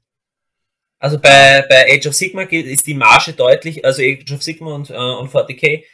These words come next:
sind ganz andere Margen dabei als bei Herr der Ringe. Herr der Ringe haben nur ganz wenige Händler noch Margen dabei, die halt schon noch Altverträge haben und sowas. Oder Sonderverträge, weil sie jetzt schon inzwischen so groß sind, dass sie es machen können.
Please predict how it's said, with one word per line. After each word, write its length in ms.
sind 280
ganz 240
andere 360
Margen 420
dabei 260
als 180
bei 80
Herr 140
der 120
Ringe. 300
Herr 140
der 120
Ringe 260
haben 200
nur 140
ganz 400
wenige 320
Händler 420
noch 200
Margen 440
dabei, 280
die 140
halt 140
schon 160
noch 140
Altverträge 680
haben 220
und 120
sowas. 380
Oder 300
Sonderverträge, 920
weil 140
sie 100
jetzt 180
schon 120
inzwischen 360
so 200
groß 340
sind, 280
dass 160
sie 60
es 80
machen 320
können. 300